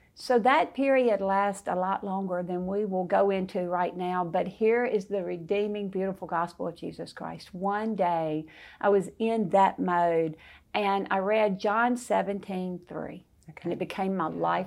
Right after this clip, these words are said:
Speaker 1: verse. And you know it, you're
Speaker 2: Mm-hmm.
Speaker 1: already
Speaker 2: Yeah, I know.
Speaker 1: smiling,
Speaker 2: <laughs>
Speaker 1: but for those that may not be familiar with it, it said, Jesus himself is speaking, and he says, "This is life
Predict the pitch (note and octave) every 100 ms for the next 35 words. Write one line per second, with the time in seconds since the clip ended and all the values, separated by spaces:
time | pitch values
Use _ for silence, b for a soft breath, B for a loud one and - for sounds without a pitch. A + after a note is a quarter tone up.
0 | - - E3 - - _ B B B F#3
1 | F#3+ A3 A#3 A3 F#3+ G3+ A3+ A#3 G#3 -
2 | G#3 A#3 C4 C4 D#4+ - C4 A3+ A#3 B3+
3 | D4 D4 C#4+ C#4 - - G#3+ A3+ B3 A3
4 | B3+ A3 B3 B3+ A3 G#3+ A3 B3 C4+ C4
5 | C4 G3+ G#3+ B3+ C4 B3+ A#3+ B3+ B3+ A#3+
6 | B3 B3 A#3+ G#3+ - - A#3+ A3+ G#3+ F#3+
7 | A#3 B3+ A#3 A3 A#3 G#3 A3+ G#3+ F#3+ -
8 | - G#3+ G#3+ G#3 G3+ G3+ G#3+ A3 G3 E3
9 | D#3+ A#3+ D4 - - B3+ B3 G#3+ G#3